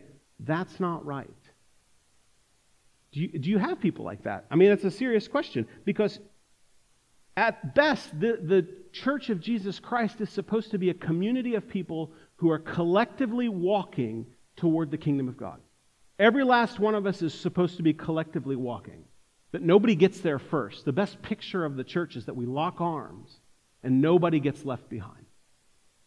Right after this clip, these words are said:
It's the way this is supposed to look. And so what should happen is that you have, not everybody, don't just sort of, I mean, it, it's not cute to stand up in front of everybody and tell everybody all your business, right?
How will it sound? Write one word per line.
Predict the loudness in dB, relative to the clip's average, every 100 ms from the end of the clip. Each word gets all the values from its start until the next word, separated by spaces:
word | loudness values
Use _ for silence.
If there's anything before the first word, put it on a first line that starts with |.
| _ _ _ _ _ _ _ _
It's |
the | -2
way | 0
this | 0
is | -2
supposed | 0 -2 -2 -4
to |
look. | -2 -2 -4 -12 -20 -20 _ _ _ _ _ _ _ _ 0
And | 4
so | 6
what | 6 4 2
should | -2 0 0 0
happen | -2 -2 0 0
is | 0 2
that | -2 0
you | 2 4
have, | 4 0 0
not | -2 -2
everybody, | -2 -2 -4 -6 -8 -10 _ _ _ _ _ 0
don't | 0 2
just | -2 0
sort | 2
of, | 2
I | 4
mean, | 2 2
it, | -4 -6
it's | -6 -4
not | -6 -6 -4
cute | -4 -4
to |
stand | -8 -2 -2
up | -2
in | -4
front | -4 -4
of | -4 -8 -10
everybody | -6 -4 0 0 0
and | 0
tell | -2 -2
everybody | -2 -2 -2 -2
all | -2 -4
your | -4
business, | -4 -6 -10 -14 -18 _ _ _ _ _ _ _
right? | -4 -2 -4